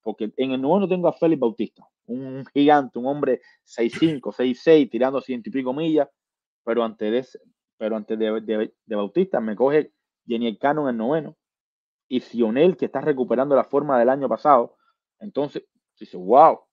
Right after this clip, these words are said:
estos Orioles también demostrando que están para muchísimas, para muchísimas cosas".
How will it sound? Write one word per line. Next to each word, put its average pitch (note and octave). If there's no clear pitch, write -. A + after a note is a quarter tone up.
estos A#2
Orioles B2+
también B2+
demostrando C3
que G#2+
están C3
para A2
muchísimas, B2
para G#2
muchísimas B2
cosas". F#3